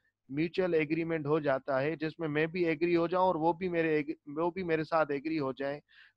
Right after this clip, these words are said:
तो sir इनको, इनको firm दिखा सकती है बाकी किसी को नहीं दिखाएगी। सर, और किसको दिखा सकती है? सर, और अगर लॉ ने कहा और अगर कोई लीगल रिक्वायरमेंट है तो उनको दिखाएगी, और अगर कोई लीगल रिक्वायरमेंट है उनको दिखाएगी। जैसे कि सर,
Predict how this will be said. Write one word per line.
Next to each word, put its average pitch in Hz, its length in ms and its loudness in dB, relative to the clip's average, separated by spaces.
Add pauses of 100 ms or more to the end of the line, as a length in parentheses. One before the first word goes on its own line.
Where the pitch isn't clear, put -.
तो 160 100 4
sir 160 240 4 (100)
इनको, 165 460 4 (460)
इनको 180 380 4
firm 170 340 4
दिखा 147 320 4
सकती 139 480 -6
है 165 200 0 (340)
बाकी 147 360 2
किसी 165 260 4
को 170 140 6
नहीं 143 260 0
दिखाएगी। 127 500 -2
सर, 196 160 2
और 202 260 12
किसको 220 300 6
दिखा 170 260 6
सकती 131 360 -4
है? 117 100 -8 (460)
सर, 160 120 6
और 170 340 12
अगर 165 280 8
लॉ 151 300 12
ने 175 140 4
कहा 147 360 10
और 151 240 10
अगर 156 220 6
कोई 160 180 4
लीगल 156 380 10
रिक्वायरमेंट 139 600 6
है 151 220 2 (400)
तो 156 140 10
उनको 156 300 6
दिखाएगी, 131 640 -2 (120)
और 151 220 6
अगर 151 220 2
कोई 147 160 -2
लीगल 147 260 4
रिक्वायरमेंट 139 560 0
है 156 60 6
उनको 147 240 2
दिखाएगी। 131 460 -2
जैसे 147 300 0
कि 175 140 0
सर, 175 200 4